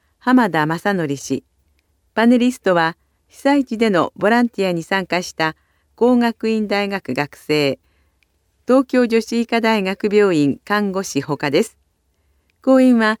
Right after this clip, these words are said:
新宿区歌舞伎町二丁目町会、歌舞伎町商店街振興組合です。協力は、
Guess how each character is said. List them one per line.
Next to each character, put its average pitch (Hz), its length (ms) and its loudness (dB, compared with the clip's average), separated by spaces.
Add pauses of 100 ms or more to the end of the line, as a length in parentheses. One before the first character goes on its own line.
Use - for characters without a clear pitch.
(140)
新 233 280 2
宿 214 240 -6
区 - 260 0 (300)
歌 214 160 2
舞 240 80 -2
伎 - 160 -18
町 202 220 2
二 196 160 -2
丁 220 220 0
目 202 140 -2
町 196 240 -2
会、 139 300 -2 (260)
歌 202 160 -2
舞 220 120 -4
伎 - 140 -18
町 180 300 2
商 247 240 0
店 233 240 -2
街 147 180 -2
振 202 240 -6
興 190 220 -4
組 180 320 -4
合 143 140 -4
で 175 140 0
す。 - 120 -20 (720)
協 262 200 2
力 247 260 0
は、 214 200 0